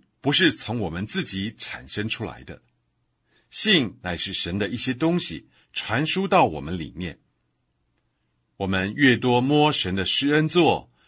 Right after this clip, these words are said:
越多仰望主，就越被他所示的一切传输并注入。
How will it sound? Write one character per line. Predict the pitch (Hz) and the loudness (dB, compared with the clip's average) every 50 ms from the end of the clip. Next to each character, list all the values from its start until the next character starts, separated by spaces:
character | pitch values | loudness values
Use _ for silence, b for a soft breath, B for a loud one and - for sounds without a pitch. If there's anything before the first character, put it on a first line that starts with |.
| _ _ _ _ | _ _ _ _
越 | 180 208 208 190 | 4 4 4 6
多 | - 190 190 196 196 190 | 6 6 6 6 6 4
仰 | 165 127 107 85 80 | 2 -2 -8 -10 -4
望 | 98 151 160 143 117 | 0 2 2 2 2
主， | - 98 80 65 57 - _ _ _ _ _ _ _ _ | -2 -4 -6 -10 -12 -18 _ _ _ _ _ _ _ _
就 | _ - 113 104 95 95 | _ 0 0 0 0 0
越 | - 180 208 196 160 | 0 4 6 6 6
被 | 156 151 127 110 | 6 4 2 2
他 | - - - 101 101 104 | -2 -4 -4 -4 -4 -4
所 | - - - 98 - - | -6 -6 -6 -6 -6 -4
示 | - - 123 | -2 -2 -2
的 | 90 85 | -2 -4
一 | 73 85 107 | -6 -6 -6
切 | 117 - - 151 117 92 71 b b b b b | -4 -2 0 2 0 0 -2 b b b b b
传 | - - - 87 90 110 | -6 -6 -4 -4 -4 -2
输 | 117 - - 151 151 151 151 147 - _ _ | -2 0 2 2 2 0 -2 -6 -10 _ _
并 | - 104 87 76 67 65 _ | -6 -6 -6 -6 -8 -8 _
注 | - 160 143 101 | 0 0 0 0
入。 | 82 82 92 95 80 - | -2 -6 -6 -6 -8 -8